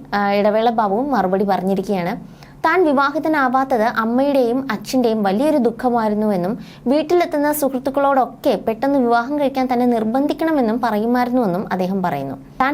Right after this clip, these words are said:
പക്ഷേ അതിന് വഴങ്ങിയില്ലെന്നും അച്ഛനും അമ്മയും പറഞ്ഞതിൽ വിവാഹക്കാര്യം മാത്രമാണ് താൻ അനുസരിക്കാതിരുന്നതെന്നും അദ്ദേഹം പറഞ്ഞു. വിവാഹം കഴിക്കാത്തത് എന്താണ് എന്ന ചോദ്യത്തിന് തെളിവ് സഹിതം മറുപടി തരാം എന്ന് പറഞ്ഞ ഇടവേള ബാബു തന്റെ മൊബൈൽ എടുത്ത് രണ്ട്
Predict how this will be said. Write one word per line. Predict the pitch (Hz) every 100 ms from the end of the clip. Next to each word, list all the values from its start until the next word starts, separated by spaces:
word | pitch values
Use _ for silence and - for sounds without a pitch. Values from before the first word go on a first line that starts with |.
| 285
പക്ഷേ | - 294 262
അതിന് | 240 269 262
വഴങ്ങിയില്ലെന്നും | 202 214 311 302 220 190 208 220
അച്ഛനും | - 285 277
അമ്മയും | 240 240 254 247
പറഞ്ഞതിൽ | 220 226 254 233
വിവാഹക്കാര്യം | 214 233 240 269 269 254 247 208
മാത്രമാണ് | 214 214 320 269 254
താൻ | 226 247 - 202
അനുസരിക്കാതിരുന്നതെന്നും | 208 262 254 262 247 220 254 285 208 233 180
അദ്ദേഹം | 190 202 190
പറഞ്ഞു. | 185 185 262 - - - - 294
വിവാഹം | 311 349 392 359
കഴിക്കാത്തത് | 311 311 302 320 320 - 247
എന്താണ് | 262 277 294 285 -
എന്ന | 247 254 247
ചോദ്യത്തിന് | 226 262 254 196 254 - - 285
തെളിവ് | 285 339 381 370
സഹിതം | 254 311 359 359
മറുപടി | 277 269 277 269
തരാം | 254 262 240
എന്ന് | 247 240
പറഞ്ഞ | 226 240
ഇടവേള | 220 214 240 240
ബാബു | 214 185 262 254
തന്റെ | 240 247
മൊബൈൽ | 233 254 311 269
എടുത്ത് | 196 - 214 220
രണ്ട് | 240 277